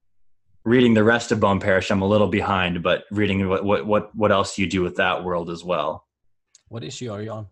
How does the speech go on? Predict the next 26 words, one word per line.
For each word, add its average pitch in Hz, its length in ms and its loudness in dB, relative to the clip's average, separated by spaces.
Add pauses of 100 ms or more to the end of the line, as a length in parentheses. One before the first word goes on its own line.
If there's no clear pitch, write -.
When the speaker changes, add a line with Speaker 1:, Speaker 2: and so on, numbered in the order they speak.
(120)
Speaker 2:
at 110 80 -20
the - 80 -20
moment? 90 240 -8
Speaker 1:
Um, 143 320 4
I 131 100 6
think 220 420 2
I 175 100 6
just 147 360 2
finished 151 340 -2
issue 139 840 2 (500)
four 143 240 6
or 147 80 6
five, 151 640 2 (400)
I 139 80 -4
think. 165 460 -2 (140)
So - 140 -6
I'm 147 120 2
pretty 139 200 4
Speaker 2:
Okay. 101 120 2
Speaker 1:
behind. 82 400 -4 (960)
Speaker 2:
Yeah. 95 140 -6
Speaker 1:
Yeah. 92 200 -4 (200)
Speaker 2:
Um... 90 480 -12 (320)
I - 20 -12
think 139 300 -16 (120)
issue 120 760 -8